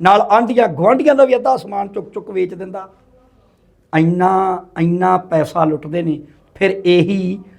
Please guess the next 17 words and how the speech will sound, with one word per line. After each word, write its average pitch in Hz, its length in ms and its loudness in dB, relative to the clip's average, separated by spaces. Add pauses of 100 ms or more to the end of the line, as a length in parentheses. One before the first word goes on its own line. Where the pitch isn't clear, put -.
(280)
ਪੈਸਾ 160 760 4 (380)
ਉਹਨਾਂ 240 320 6
ਪਾਰਟੀਆਂ 208 600 4
ਕੋਲੇ 220 240 4
ਜਾਂਦਾ 165 420 2
ਹੈ, 160 160 -6 (260)
ਵੋਟਾਂ 170 480 -2
'ਚ 185 140 -8 (200)
ਚੋਣ 226 340 4
ਫੰਡ 175 300 -4
ਬਣ 151 220 -4
ਕੇ। 151 360 -8 (300)
ਇਸੇ 226 480 6
ਕਰਕੇ 208 560 0 (180)
ਉਹਨਾਂ 247 380 4
ਨੂੰ 185 280 2
ਹੱਥ - 220 -2